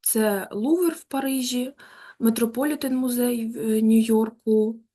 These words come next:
також Британський музей в Лондоні і музей Прадо в Мадриді. Перший музей,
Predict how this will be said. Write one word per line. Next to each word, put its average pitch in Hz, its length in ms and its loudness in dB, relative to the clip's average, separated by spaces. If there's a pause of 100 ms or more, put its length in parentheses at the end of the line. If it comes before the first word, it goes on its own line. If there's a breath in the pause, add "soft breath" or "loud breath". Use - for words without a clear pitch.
(1080)
також 220 560 2
Британський 214 600 0
музей 202 340 2
в 190 60 -6
Лондоні 247 760 0
і 240 200 -2
музей 220 340 2
Прадо 214 440 -2
в 214 60 -2
Мадриді. 202 680 -4 (3000 soft breath)
Перший 269 600 -4
музей, 233 540 2